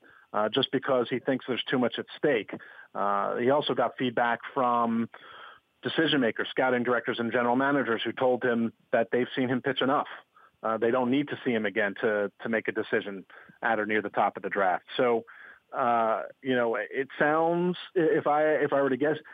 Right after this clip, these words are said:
he may not pitch again. Uh, Coach Dill said he may revisit it a little bit,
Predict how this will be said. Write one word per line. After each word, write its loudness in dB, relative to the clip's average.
he -2
may 2
not 0
pitch -2
again. -4
Uh, -2
Coach 0
Dill 0
said 0
he 2
may 0
revisit 0
it 2
a 2
little 2
bit, 0